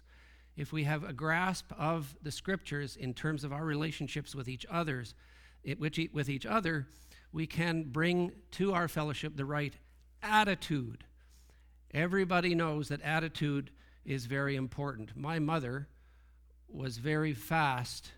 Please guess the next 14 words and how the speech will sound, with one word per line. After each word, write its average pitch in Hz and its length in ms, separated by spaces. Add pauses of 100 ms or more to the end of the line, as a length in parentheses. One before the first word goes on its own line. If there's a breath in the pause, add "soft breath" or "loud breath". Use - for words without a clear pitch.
(160)
at 131 220
pointing 139 480
out 123 300 (340 soft breath)
bad 143 560 (160)
attitude. 127 760 (100)
"Don't 151 340
give 180 240
me 180 160
your 143 600
attitude." 123 720 (800 soft breath)
Attitude 185 500
is 123 140
very 156 580
important 139 800